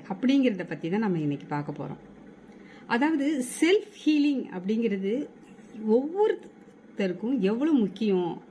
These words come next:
அப்படிங்கிறது நம்ம இந்த கட்டுரையை பார்த்தீங்கன்னா உங்களுக்கு புரியும்.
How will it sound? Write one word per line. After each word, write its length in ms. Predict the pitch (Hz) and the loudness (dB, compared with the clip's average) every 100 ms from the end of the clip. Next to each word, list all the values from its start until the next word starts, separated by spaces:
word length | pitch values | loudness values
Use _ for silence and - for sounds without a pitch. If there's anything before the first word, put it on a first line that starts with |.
| - | -12
அப்படிங்கிறது 840 | 175 180 202 196 165 196 190 202 302 - - - - - - - | -8 0 2 2 0 0 0 -2 -6 -12 -20 -20 -20 -20 -20 -2
நம்ம 240 | 202 185 | 2 2
இந்த 300 | 170 165 156 - - - - - - - - - - - | 0 -4 -8 -14 -18 -20 -20 -20 -20 -20 -20 -20 -20 -4
கட்டுரையை 480 | 196 185 196 185 170 | -2 -2 0 0 0
பார்த்தீங்கன்னா 420 | 165 165 156 160 | -4 -4 -2 0
உங்களுக்கு 340 | 208 170 156 156 | 0 0 -2 -6
புரியும். 500 | 165 165 151 190 | -4 -2 0 -2